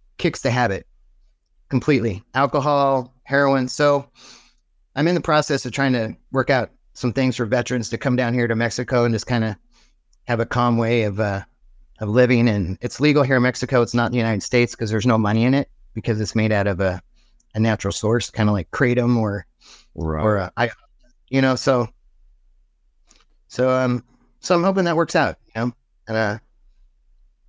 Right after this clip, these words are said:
Speaker 2: Yeah.
Speaker 1: anyway, thank you
Speaker 2: Drug,
Speaker 1: so much,
Speaker 2: drug,
Speaker 1: man.
Speaker 2: the drug comp-, drug and alcohol,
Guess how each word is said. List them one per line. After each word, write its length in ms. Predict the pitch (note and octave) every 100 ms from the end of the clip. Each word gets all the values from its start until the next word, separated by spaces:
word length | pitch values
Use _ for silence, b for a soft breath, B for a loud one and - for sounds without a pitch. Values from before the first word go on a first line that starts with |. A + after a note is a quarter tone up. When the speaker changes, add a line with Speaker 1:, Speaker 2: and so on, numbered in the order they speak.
| _ _ _ _
Speaker 2:
Yeah. 180 | F#2+ F#2
Speaker 1:
anyway, 200 | F2 A#2+ - _
thank 160 | E3
you 60 | G2
Speaker 2:
Drug, 120 | G2+
Speaker 1:
so 60 | D#3
much, 100 | D#3+
Speaker 2:
drug, 260 | G#2+ A2
Speaker 1:
man. 100 | B2 -
Speaker 2:
the 120 | F#2+ F#2+
drug 320 | F#2+ A2 G2+
comp-, 360 | B2 G#2 -
drug 200 | - G#2
and 100 | G2+
alcohol, 340 | G2 G2 F#2+